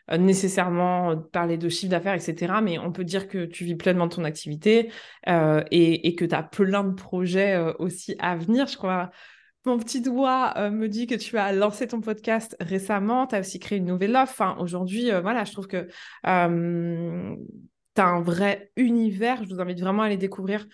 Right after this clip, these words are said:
le profil de Julie, que vous soyez introverti ou pas. Je trouve que, euh, elle a à nous apprendre beaucoup à tous en termes de communication. Je te trouve,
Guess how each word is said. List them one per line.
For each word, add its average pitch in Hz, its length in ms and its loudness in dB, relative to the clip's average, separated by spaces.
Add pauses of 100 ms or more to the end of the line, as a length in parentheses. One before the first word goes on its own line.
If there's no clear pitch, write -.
(200)
le 196 160 4
profil 202 320 2
de 196 100 2
Julie, 202 400 -2
que 220 120 -4
vous 185 100 -4
soyez 190 360 -2
introverti 208 720 -4
ou 196 120 -4
pas. 214 300 4
Je 196 100 2
trouve 202 260 -2
que, 196 120 -2
euh, - 680 0
elle 185 140 4
a 190 80 6
à 185 240 0
nous 180 200 2
apprendre 196 420 2
beaucoup 220 460 0
à 196 120 0
tous 214 220 -6
en 190 60 -2
termes 180 180 -2
de 175 60 -2
communication. 226 800 2
Je 214 80 -10
te 196 40 -8
trouve, 175 260 -6